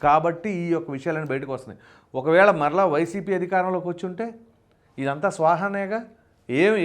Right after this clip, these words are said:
ఎవ్వరూ ఏం పట్టించుకునేవాళ్ళు కాదుగా, అంతే కదా? వడ్డించేవాడు మనవడు అన్నాడు,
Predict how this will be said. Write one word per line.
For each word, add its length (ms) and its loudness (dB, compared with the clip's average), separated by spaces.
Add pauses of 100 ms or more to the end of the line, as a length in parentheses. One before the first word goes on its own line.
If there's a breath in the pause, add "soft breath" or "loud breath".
ఎవ్వరూ 420 0 (120)
ఏం 120 -4
పట్టించుకునేవాళ్ళు 500 -4
కాదుగా, 280 -2 (640 soft breath)
అంతే 240 2
కదా? 200 6 (600 soft breath)
వడ్డించేవాడు 560 2
మనవడు 260 0
అన్నాడు, 280 -4